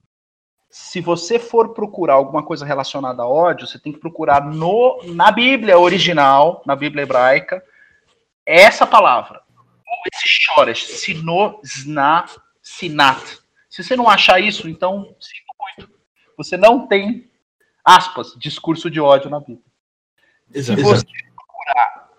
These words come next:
Speaker 1: as passagens bíblicas no Testamento em que ele invoca essa coisa viril,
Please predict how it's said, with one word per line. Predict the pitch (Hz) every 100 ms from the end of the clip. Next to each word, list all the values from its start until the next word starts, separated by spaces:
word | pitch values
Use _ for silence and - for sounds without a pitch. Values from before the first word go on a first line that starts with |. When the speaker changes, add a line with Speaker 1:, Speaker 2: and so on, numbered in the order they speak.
| _ _
Speaker 1:
as | 147 -
passagens | - 151 - 190 202 226 208 151
bíblicas | 135 - - 135 - - - _ _
no | - -
Testamento | - - 151 131 123 - - _ _ _ _ _ _ _ _
em | 156 156
que | 170
ele | 165
invoca | 170 156 101 131 165 180 - 113
essa | 113 - 135
coisa | - 143 127
viril, | 117 123 139 135 170 139 -